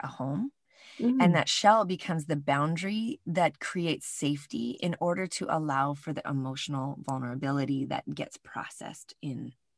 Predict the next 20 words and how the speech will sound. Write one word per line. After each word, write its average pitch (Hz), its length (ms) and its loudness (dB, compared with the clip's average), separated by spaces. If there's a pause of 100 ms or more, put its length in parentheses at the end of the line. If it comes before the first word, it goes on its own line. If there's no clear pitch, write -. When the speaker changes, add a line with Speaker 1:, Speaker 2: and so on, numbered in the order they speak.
(120)
Speaker 1:
Cancer. - 420 -10 (920)
Speaker 2:
Okay. 277 240 6
Speaker 1:
And 175 260 2
so 156 380 2
it's 185 180 0
a, 170 220 0
the 170 220 0
water 175 320 10
signs 190 340 0
are 170 60 2
more 147 260 4
emotional, 139 800 0
and 139 300 0
this, 143 360 -4 (100)
this 151 240 -4
boundary 147 840 0
is 139 140 -4
necessary. 143 560 -4
And 143 100 -4
so 147 220 -2